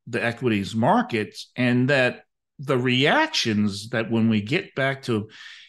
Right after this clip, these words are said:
it just has a lot of higher probability, where a lot of the other zones, you know, it, we might get an reaction within a day or two or a week or the two weeks later,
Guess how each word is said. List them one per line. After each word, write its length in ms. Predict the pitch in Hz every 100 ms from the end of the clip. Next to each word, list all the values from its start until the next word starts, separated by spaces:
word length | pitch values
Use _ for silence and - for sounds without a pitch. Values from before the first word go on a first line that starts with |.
| -
it 120 | 131
just 260 | 175 170
has 280 | - 175 156
a 60 | 120
lot 260 | 120 143
of 60 | 165
higher 480 | - 135 156 147 117
probability, 840 | 110 139 117 117 156 247 123 92 - - - _
where 160 | 139
a 60 | 139
lot 220 | 180 302
of 100 | 302
the 100 | 190
other 160 | 165 131
zones, 500 | 127 131 127 120 131
you 120 | 180
know, 340 | 127 117 113 -
it, 200 | 135 117 - _ -
we 120 | 143
might 260 | 131 123 117
get 120 | 113
an 260 | 110 107
reaction 560 | 113 117 113 - 120 107
within 300 | 104 107 104
a 80 | 98
day 240 | 92 107
or 120 | 104
two 460 | 92 - 123 117 104
or 100 | 95
a 60 | 98
week 360 | 110 110 110
or 80 | 98
the 100 | 90
two 260 | 90 127 110
weeks 300 | 110 - 135
later, 320 | 180 113